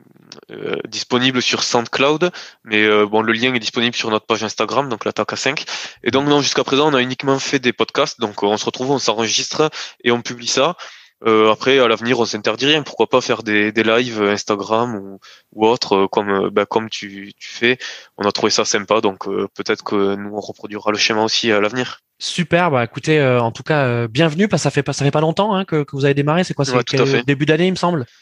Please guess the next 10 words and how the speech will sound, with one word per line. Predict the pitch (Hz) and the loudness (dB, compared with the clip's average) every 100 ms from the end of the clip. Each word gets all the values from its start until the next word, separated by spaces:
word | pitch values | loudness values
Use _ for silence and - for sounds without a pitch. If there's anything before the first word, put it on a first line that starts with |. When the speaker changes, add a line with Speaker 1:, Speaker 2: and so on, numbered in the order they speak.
| _ _ - | _ _ -2
Speaker 1:
Euh, | 120 120 120 120 120 120 120 120 | 2 4 4 4 4 2 2 0
ouais, | 117 120 127 160 | 0 2 4 2
ça | - | 0
doit | 131 123 | 0 0
être | - | 0
ça. | 147 160 156 139 | 0 2 0 0
Il | 120 | 2
y | |
a | 117 120 | 2 2
deux... | 113 127 | 0 -4